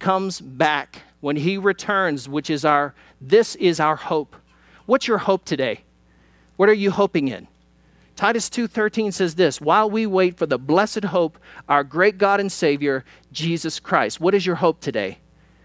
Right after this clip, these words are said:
Is it the, is it the return of our great God and Savior, Jesus Christ? I hope it is, because at that time, there's going to be a new heavens and a new earth. You and I are going to be resurrected from the dead.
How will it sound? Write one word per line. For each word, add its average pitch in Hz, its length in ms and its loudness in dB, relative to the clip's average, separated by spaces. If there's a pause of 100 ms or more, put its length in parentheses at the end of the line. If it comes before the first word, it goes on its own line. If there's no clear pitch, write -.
(380)
Is 170 160 4
it 190 120 2
the, 170 220 0
is 180 200 2
it 180 100 0
the 175 100 0
return 220 720 0
of 175 160 2
our 165 140 4
great 190 320 2
God 196 200 2
and 190 140 -4
Savior, 196 340 0
Jesus 185 400 -4
Christ? 196 360 0
I 143 100 4
hope 175 260 -4
it 185 80 -2
is, 151 240 2 (200)
because 175 240 2
at 165 160 2
that 185 200 0
time, 175 360 -2 (140)
there's 170 180 0
going 175 160 -2
to 170 40 0
be 165 120 2
a 156 60 2
new 165 280 -2
heavens 180 560 -2 (160)
and 160 100 0
a 151 60 2
new 156 300 2
earth. 165 440 -2 (680)
You 180 200 4
and 185 80 8
I 180 120 6
are 175 40 2
going 175 140 0
to 170 80 -2
be 165 140 2
resurrected 185 1000 0
from 160 380 -2
the 156 100 0
dead. 147 480 0